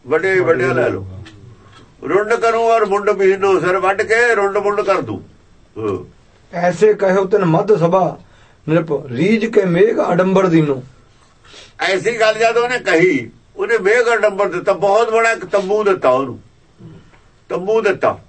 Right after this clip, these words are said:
Speaker 1: ਬਹੁਤ ਬੜਾ, ਔਰ ਹਾਥੀ ਦਿੱਤਾ, ਉਹ ਪਾਲਕੀ ਵਾਲਾ ਅਡੰਬਰ ਇਹਨੂੰ ਕਹਿੰਦੇ ਨੇ। ਹਾਂਜੀ।
Speaker 2: ਸਰਾਉਣ
Speaker 1: ਰਾਜੇ ਵਾਂਗੂ ਦੇ-, ਜਾਣੀ ਉਹ ਜਾ ਕੇ ਜਿੱਥੇ ਲਾਊਗਾ, ਤੰਬੂ ਲਾਊਗਾ, ਬੈਠੂਗਾ,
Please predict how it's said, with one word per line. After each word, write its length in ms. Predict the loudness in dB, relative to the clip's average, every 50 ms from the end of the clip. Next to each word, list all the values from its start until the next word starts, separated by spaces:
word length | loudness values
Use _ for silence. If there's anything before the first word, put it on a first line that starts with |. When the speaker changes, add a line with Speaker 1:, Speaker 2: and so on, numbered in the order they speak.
| _ _
Speaker 1:
ਬਹੁਤ 200 | -2 0 0 0
ਬੜਾ, 420 | -2 0 -2 0 2 2 0 -2 -8 -18 -20 _ _ _ -20 -20 -20 _ _ _ _ _ _ _ _ _ _ _
ਔਰ 140 | -6 -4 -2
ਹਾਥੀ 400 | 0 0 0 -2 0 0 -2 0
ਦਿੱਤਾ, 280 | 0 -4 -6 -2 0 0
ਉਹ 80 | 0
ਪਾਲਕੀ 440 | 0 0 0 0 0 -4 -6 -4 0
ਵਾਲਾ 340 | 0 2 2 2 0 -2 -6 -14 -20 -10 -8
ਅਡੰਬਰ 480 | -4 -4 -4 -4 0 0 0 0 0 -6 -8
ਇਹਨੂੰ 200 | -6 -6 -4 -4
ਕਹਿੰਦੇ 280 | -4 -4 -4 -4 -6
ਨੇ। 120 | -6 -8 -12 -20 -20 -20 _ -12 -10
ਹਾਂਜੀ। 160 | -10 -10 -10 -14 -18 -20 -20 -20 -20 _ _ -14 -6
Speaker 2:
ਸਰਾਉਣ 240 | 0 0 2 2 4
Speaker 1:
ਰਾਜੇ 240 | 2 2 2 2 0
ਵਾਂਗੂ 340 | 0 -2 -2 -4 -6 -6
ਦੇ-, 500 | -4 -2 -4 -2 -4 -6 -8 -10 -10 -6
ਜਾਣੀ 240 | -4 -2 -2 -2 0
ਉਹ 160 | 2 2 2
ਜਾ 180 | 2 2 0 0
ਕੇ 200 | -2 -4 -6 -6
ਜਿੱਥੇ 420 | -4 -6 -8 -2 -2 0 0 0
ਲਾਊਗਾ, 420 | -2 0 0 0 0 -2 -2 -4 -6
ਤੰਬੂ 460 | -6 -4 -4 -4 -4 -4 -6 -4 -2
ਲਾਊਗਾ, 460 | 0 0 2 2 0 2 2 0 0
ਬੈਠੂਗਾ, 800 | 2 0 -4 -4 -4 -6 -6 -6 -4 -4 -2 -2 -2 -2 -4